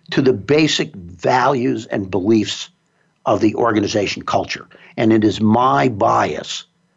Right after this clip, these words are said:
that culture trumps everything. So as a leader and manager, one of my most important responsibilities is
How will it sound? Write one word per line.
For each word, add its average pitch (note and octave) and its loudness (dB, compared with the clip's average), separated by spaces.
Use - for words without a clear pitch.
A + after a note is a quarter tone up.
that F2+ -6
culture A#2 0
trumps G2+ -4
everything. - -4
So - 0
as B2 0
a G#2 0
leader B2 4
and F#2+ -4
manager, C3 0
one C3 2
of A2+ 0
my F#2+ -4
most A#2+ -2
important C3+ -2
responsibilities B2+ -2
is A#2 0